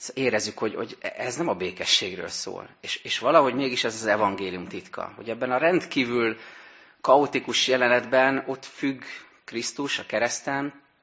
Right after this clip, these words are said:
és azt mondja Pál visszatekintve, értelmezve, hitvallást mondva, hogy békességet szerzett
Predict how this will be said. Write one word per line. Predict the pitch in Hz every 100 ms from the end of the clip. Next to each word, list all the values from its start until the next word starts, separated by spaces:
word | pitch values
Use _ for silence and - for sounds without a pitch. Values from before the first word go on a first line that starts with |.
| _ _ -
és | -
azt | -
mondja | 117 98 -
Pál | 113 107 104
visszatekintve, | 113 - 131 117 - 117 107 107 92
értelmezve, | 120 - 123 113 110 107 107 104 - - - _ _ _ _ _
hitvallást | - 127 - 127 120 107 -
mondva, | 110 110 107
hogy | 107 101 -
békességet | 131 139 131 107 - 113 104 92
szerzett | - 107 104 107 117 120 -